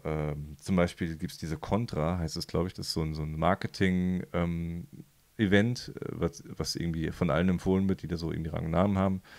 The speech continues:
Wenn man sich da mal die Teilnehmerliste ansieht, äh, und dann gibt's da so Vorträge von Leuten, die zum Beispiel,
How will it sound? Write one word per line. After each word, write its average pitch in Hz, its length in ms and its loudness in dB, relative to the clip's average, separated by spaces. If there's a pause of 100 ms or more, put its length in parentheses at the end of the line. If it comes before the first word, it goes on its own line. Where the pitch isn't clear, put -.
(360)
Wenn 85 120 0
man 85 100 2
sich 92 140 -2
da 98 80 2
mal 85 140 6
die 82 80 2
Teilnehmerliste 104 680 4
ansieht, 98 500 2
äh, 87 240 2
und 85 160 -2
dann 82 120 2
gibt's 82 200 -4
da 85 80 2
so 80 80 4
Vorträge 92 540 6
von 85 180 -2
Leuten, 90 300 2
die 82 100 -4
zum 82 160 -2
Beispiel, 80 420 -2